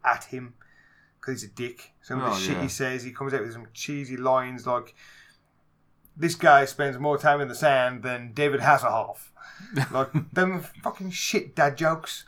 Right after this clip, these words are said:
Speaker 2: It's when he does the, the shooter, like, when he puts and he goes, "Choo, choo."
Speaker 1: Yeah.
Speaker 2: And you're like, "Oh, you cheesy, cringy motherfucker."
Speaker 1: That's it. I
Speaker 2: <laughs>
Speaker 1: think Bruce Campbell, he would have been too likeable.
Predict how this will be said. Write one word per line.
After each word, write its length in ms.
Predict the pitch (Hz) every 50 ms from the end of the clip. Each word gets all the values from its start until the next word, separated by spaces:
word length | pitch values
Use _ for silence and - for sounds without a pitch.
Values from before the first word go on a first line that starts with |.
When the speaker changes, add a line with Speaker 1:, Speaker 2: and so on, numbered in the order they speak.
| - -
Speaker 2:
It's 160 | - 139 -
when 140 | 170 185 180
he 80 | 170 156
does 440 | 135 143 147 139 117 110 120 120 110
the, 60 | 117
the 140 | 107 87 117
shooter, 540 | 113 - - 139 135 127 113 - 123 104 98
like, 180 | 101 107 107 110
when 100 | 127 117
he 60 | 117
puts 400 | 113 - - 147 123 - - -
and 80 | 131 131
he 60 | 127
goes, 120 | 123 127
"Choo, 180 | - - - -
choo." 420 | - - - - - - - - 139
Speaker 1:
Yeah. 280 | 135 127 120 113 107 - - - - - - - - -
Speaker 2:
And 220 | - 139 139 135
you're 100 | 131 127
like, 240 | 127 127 117 104 -
"Oh, 140 | 123 107 90
you 240 | 82 - - - - - -
cheesy, 760 | - - - - 120 92 82 85 82 76 - 80 78 73 - - -
cringy 460 | - - 110 104 104 104 98 92 87 85
motherfucker." 540 | 90 90 87 87 98 - - 110 95 -
Speaker 1:
That's 280 | - 156 156 156 156 151
it. 60 | 160
I 220 | 160 151 - 156 156
Speaker 2:
<laughs> 20 |
Speaker 1:
think 200 | 175 180 175 -
Bruce 180 | - 170 170 165
Campbell, 360 | - - 175 170 151 143 135
he 80 | 135 139
would 140 | 131 143 143
have 60 | 139
been 160 | 143 143 135
too 200 | 135 - 143 135
likeable. 520 | 127 123 123 123 131 139 131 131 131 131